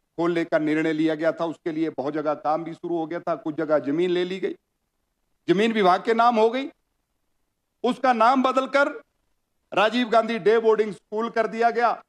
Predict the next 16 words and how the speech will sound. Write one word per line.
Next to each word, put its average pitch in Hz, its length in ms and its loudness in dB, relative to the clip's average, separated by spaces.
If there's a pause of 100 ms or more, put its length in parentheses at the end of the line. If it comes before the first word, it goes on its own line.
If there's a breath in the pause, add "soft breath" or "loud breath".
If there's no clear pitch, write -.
(440)
पिछले 220 340 -2
बजट 196 280 2
में 208 180 -4
कहा 190 240 2
गया 247 300 4
कि 233 200 0
पूरे 202 300 -2
प्रदेश 196 420 -4
में 202 200 -4
राजीव 185 360 -2
गांधी 190 340 -4
डे 185 200 -4
बोर्डिंग 185 340 -2
स्कूल 185 360 -10
खोले 185 300 -4
जाएंगे, 190 520 -4